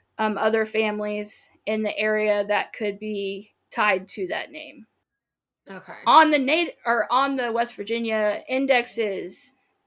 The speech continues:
Speaker 1: and on the censuses that I then looked up, there was no evidence whatsoever that she had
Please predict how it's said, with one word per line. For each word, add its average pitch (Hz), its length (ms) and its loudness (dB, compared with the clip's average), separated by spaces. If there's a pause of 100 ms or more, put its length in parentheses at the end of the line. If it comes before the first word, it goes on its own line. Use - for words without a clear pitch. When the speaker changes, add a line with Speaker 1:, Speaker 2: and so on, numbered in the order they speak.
(120)
Speaker 1:
and 208 160 -4
on 220 180 4
the 233 100 2
censuses 226 920 -2
that 214 140 0
I 208 120 0
then 220 340 -2
looked 214 300 -6
up, 208 280 -2 (680)
there 233 160 4
was 226 220 2
no 254 520 4 (320)
evidence 214 580 -2
whatsoever 214 1120 -2 (200)
that 214 200 2
she 226 180 -6
had 220 320 0